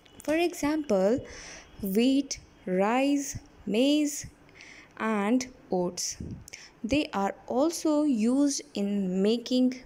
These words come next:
many food products too. Number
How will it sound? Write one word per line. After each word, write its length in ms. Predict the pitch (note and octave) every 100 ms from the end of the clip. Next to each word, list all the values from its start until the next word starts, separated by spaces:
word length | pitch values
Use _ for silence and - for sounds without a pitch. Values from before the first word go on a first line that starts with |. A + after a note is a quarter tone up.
| -
many 720 | F3 F3 F#3+ A3 B3 C4 C4+ C4+ - - - - -
food 280 | D4 D4+
products 760 | - G3 F3 F#3 G3+ - - - - -
too. 280 | A#3+ G3 - - - - - - - - _ _ _ _ _ -
Number 680 | B3 D#4+ D4 G3+ F#3 A#3+